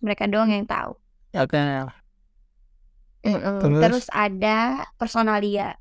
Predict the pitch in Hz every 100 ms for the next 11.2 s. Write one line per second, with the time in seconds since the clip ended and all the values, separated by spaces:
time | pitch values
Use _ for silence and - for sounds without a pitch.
0 | - _ - - - 240 254 - 240 226
1 | 214 208 208 285 262 202 208 202 214 214
2 | 208 220 214 - - 220 220 208 208 -
3 | 220 220 226 226 220 220 208 196 220 -
4 | - 208 202 202 202 214 202 208 202 247
5 | - 302 294 339 - - - _ - -
6 | 226 208 208 208 208 - 208 208 - 214
7 | 202 196 190 - - - - - - -
8 | 196 - 240 269 277 285 - - - _
9 | _ _ - _ _ _ - _ - 220
10 | 214 208 208 202 202 202 - - - 233
11 | -